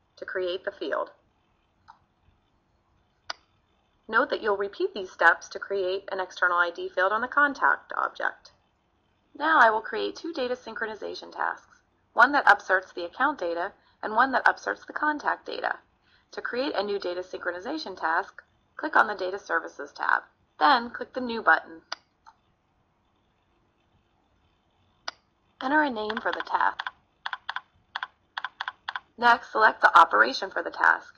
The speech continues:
In this case, it is very important that you select the upsert operation.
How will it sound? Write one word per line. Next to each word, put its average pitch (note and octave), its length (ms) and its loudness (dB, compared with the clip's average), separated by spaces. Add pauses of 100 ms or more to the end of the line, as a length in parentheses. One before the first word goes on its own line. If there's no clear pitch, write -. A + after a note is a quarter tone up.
(400)
In G3 100 -8
this F4+ 200 -4
case, E3+ 360 -6
it F#3+ 60 -10
is F3+ 140 -8
very A3 320 2
important A#3 400 4
that F3 160 2
you F#3+ 80 -6
select E3+ 380 2
the - 140 6
upsert - 440 4
operation. D3+ 640 0